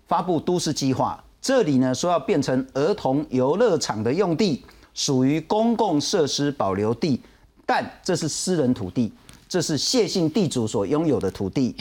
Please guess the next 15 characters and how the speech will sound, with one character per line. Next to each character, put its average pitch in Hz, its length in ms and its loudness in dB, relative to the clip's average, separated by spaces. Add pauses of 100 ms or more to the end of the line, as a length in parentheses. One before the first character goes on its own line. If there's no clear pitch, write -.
(420)
然 151 140 -2
后 214 140 2
呢， 180 140 -2
一 202 140 -2
百 120 360 -4
零 123 360 0
一 226 200 2
年， 135 280 2
也 95 60 -2
就 135 60 0
是 170 80 -2
几 - 180 -4
年 127 180 2
前 139 220 0
呢， 131 180 0